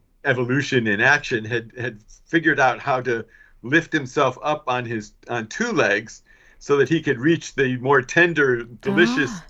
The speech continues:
Speaker 1: cactus leaves up in the air. And so we came upon this iguana that was just stretched up on two legs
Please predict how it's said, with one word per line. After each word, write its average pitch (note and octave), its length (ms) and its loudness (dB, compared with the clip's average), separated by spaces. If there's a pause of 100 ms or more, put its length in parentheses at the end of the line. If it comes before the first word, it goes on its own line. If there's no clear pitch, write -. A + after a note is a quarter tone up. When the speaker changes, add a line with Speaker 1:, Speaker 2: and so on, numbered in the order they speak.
(340)
Speaker 1:
cactus C#3+ 460 -2
leaves C3 260 -6
up C#3 240 -4
in B2 120 -4
the A#2 140 -4
air. C#3 440 0 (500)
And C#3 160 -2
so D#3 180 4
we C#3+ 140 0
came E3+ 260 -2
upon D3 360 -2
this B2+ 200 -6
iguana C3 560 0
that A2+ 160 -2
was A#2 160 -8
just - 240 -4
stretched - 480 0
up D#3+ 220 2
on B2+ 180 -2
two G3+ 240 -8
legs B2 460 -2